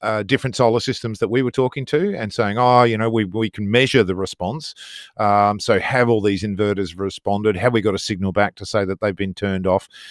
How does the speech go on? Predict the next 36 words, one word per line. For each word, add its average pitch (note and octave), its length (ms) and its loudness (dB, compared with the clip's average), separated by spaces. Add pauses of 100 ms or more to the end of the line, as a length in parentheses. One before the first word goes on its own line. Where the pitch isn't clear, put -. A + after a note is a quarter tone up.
(280)
And B2 160 0
I B2+ 100 4
know C#3+ 160 6
that A2+ 180 4
we, A#2 240 0
we D#3 200 2
invested G#2 420 -2
an G2 140 -4
enormous A2 640 2
amount F2+ 220 -10
of F2 60 -12
time F#2+ 480 -2 (380)
in A#2 140 -6
doing A#2+ 280 2
that G2+ 180 -4
so G#2+ 160 -4
that G#2 60 -4
we A2+ 140 -4
could A2 120 -2
in A2+ 140 -4
fact F2 240 -6
verify F#2+ 880 2 (480)
and G2+ 340 -2
demonstrate G#2+ 680 -2
that, F#2+ 180 -8
yeah, G#2 160 0
well, F#2+ 200 -4
when G#2 140 -2
you G2 100 -4
told G2+ 240 0
us F#2+ 80 -4
to - 140 -12
switch, - 440 -6
you G2+ 120 -8
know, F#2 160 -4
those G2 340 -8